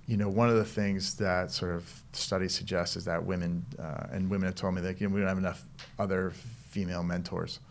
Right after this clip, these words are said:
Um, you know, you're usually being mentored by a man. And, and, you know, I think, I think it's really important that we create, uh,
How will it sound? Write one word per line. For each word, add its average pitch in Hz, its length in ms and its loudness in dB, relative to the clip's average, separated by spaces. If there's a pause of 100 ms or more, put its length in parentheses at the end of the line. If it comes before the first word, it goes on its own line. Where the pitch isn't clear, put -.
(720)
Um, 90 500 0 (300)
you 101 60 -4
know, 87 120 -2
you're 85 200 -2
usually 87 260 -2
being 85 220 0
mentored 82 380 -2
by 85 160 2
a 82 40 -2
man. 85 400 -2 (520)
And, 123 240 4
and, 135 300 2 (200)
you 185 180 -2
know, 135 120 4
I 135 60 4
think, 127 300 0 (120)
I 110 80 0
think 110 200 -2
it's 107 160 -2
really 104 160 4
important 95 520 0
that 87 360 2
we 101 120 -2
create, 90 560 0 (160)
uh, - 260 -6